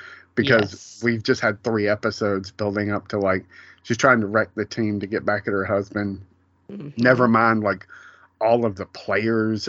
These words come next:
Speaker 1: and staff and, like, the town and, like, just all these people that have, you know, I, yeah, it's rid-, it's ridiculous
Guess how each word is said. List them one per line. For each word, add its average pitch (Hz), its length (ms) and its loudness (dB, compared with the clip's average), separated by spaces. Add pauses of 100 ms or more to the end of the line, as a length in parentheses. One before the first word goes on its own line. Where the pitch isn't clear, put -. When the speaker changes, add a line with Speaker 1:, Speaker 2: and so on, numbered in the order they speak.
(120)
Speaker 1:
and 92 500 -6
staff 95 840 -4
and, 95 280 -6
like, 98 220 -2 (420)
the 101 200 0 (100)
town 110 840 0
and, 98 520 0
like, 127 340 0 (100)
just 117 280 0
all 120 200 6
these 123 220 2
people 120 360 0
that 95 180 0
have, 107 360 0 (520)
you 117 80 6
know, 110 420 4
I, 110 60 -6 (640)
yeah, 120 440 4
it's 120 300 -2
rid-, 110 400 -4
it's 123 240 -6
ridiculous 107 840 -2